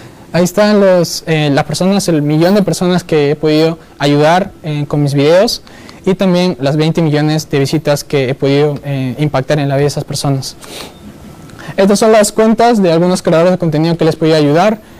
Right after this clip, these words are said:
eh, a llegar a más de cien mil, no, sí, <laughs> once mil seguidores, treinta y dos mil, veintinueve mil, doscientos mil, trescientos mil, dos millones, un millón, ciento treinta y dos mil personas, un millón, treinta y dos mil,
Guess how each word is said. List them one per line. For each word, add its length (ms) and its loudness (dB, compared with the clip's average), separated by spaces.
eh, 60 -2
a 60 0
llegar 260 2
a 80 2
más 160 0
de 140 0
cien 240 -2
mil, 360 0
no, 260 -4
sí, 140 0
<laughs> 180 -12
once 300 2
mil 140 2
seguidores, 540 4
treinta 240 -2
y 40 2
dos 100 0
mil, 260 2
veintinueve 420 0
mil, 300 2
doscientos 380 0
mil, 380 2
trescientos 380 -2
mil, 340 2
dos 120 0
millones, 640 2
un 100 -2
millón, 400 2
ciento 320 2
treinta 240 2
y 40 4
dos 80 2
mil 140 2
personas, 640 -2
un 120 0
millón, 500 0
treinta 240 -2
y 20 0
dos 140 -2
mil, 260 0